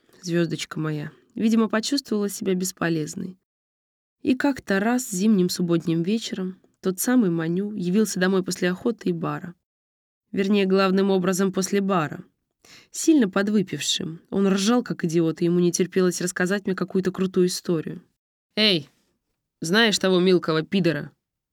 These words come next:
Да знаешь ты его, мелкий пидор из соседнего района.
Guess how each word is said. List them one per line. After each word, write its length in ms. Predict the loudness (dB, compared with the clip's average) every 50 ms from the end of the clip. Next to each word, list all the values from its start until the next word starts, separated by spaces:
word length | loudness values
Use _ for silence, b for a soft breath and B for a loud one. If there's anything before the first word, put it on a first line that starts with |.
| _ _ _ _ _ -4
Да 120 | -2 0
знаешь 360 | 2 4 4 4 4 2 0
ты 100 | 2 2
его, 200 | 2 2 2 2
мелкий 380 | 2 2 4 2 2 0 -2 -4
пидор 320 | 0 0 0 2 2 0
из 100 | 0 -4
соседнего 540 | -2 -2 -2 -2 0 0 0 2 2 2 2
района. 460 | 2 2 2 2 0 -2 -6 -10 -12